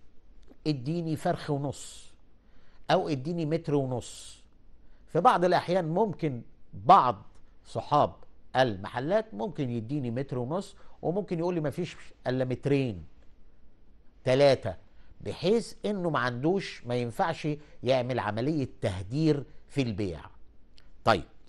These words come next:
يبقى أنا عرفت كده بالنسبة للتقريب إزاي إحنا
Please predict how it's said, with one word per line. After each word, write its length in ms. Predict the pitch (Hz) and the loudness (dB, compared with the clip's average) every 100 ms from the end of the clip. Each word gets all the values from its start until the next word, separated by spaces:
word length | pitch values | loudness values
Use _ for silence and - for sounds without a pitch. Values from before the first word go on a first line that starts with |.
| - - | -20 -4
يبقى 240 | 98 107 143 | 0 0 2
أنا 240 | 120 131 - | 2 0 -2
عرفت 380 | 95 107 143 - | 0 4 4 2
كده 400 | 110 139 196 233 - - - | 4 8 8 8 2 -12 -4
بالنسبة 600 | 92 123 180 110 117 90 - - - 110 139 82 - - - - - | 0 2 0 4 4 4 -2 -12 0 4 4 2 -6 -18 -18 -18 2
للتقريب 1040 | 165 165 - - 156 156 131 151 190 226 - - - | 2 2 -14 2 2 2 0 4 4 0 -6 -16 -8
إزاي 720 | 104 87 147 185 220 190 170 175 | -8 -6 6 8 8 6 0 4
إحنا 420 | 170 - 165 175 | 4 4 2 2